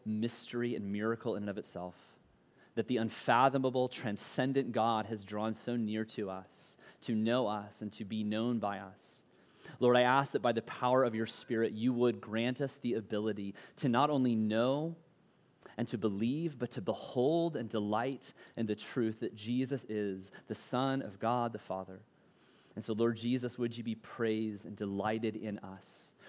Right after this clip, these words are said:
Would we seek to align every aspect of our lives to you and to your will?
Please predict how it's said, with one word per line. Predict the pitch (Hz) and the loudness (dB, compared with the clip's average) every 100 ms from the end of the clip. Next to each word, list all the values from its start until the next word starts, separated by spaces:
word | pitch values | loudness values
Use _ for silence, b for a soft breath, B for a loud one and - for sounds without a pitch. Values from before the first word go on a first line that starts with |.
| B | B
Would | 117 | -2
we | 110 | 0
seek | 113 - 135 131 | -2 -2 -2 -2
to | - 123 | -2 2
align | 110 104 113 117 117 | 2 4 2 2 0
every | 113 113 110 117 | -2 -2 -2 0
aspect | 123 131 - 127 - | 0 0 -2 -2 -2
of | 113 | 0
our | 110 113 | 2 2
lives | 107 107 101 101 98 B B - | 2 2 0 -2 -8 B B -10
to | - 127 | -2 0
you | 113 110 101 95 | 0 0 -2 -4
and | 104 | -10
to | - | -6
your | 107 120 | 0 2
will? | 120 104 92 | 2 0 -4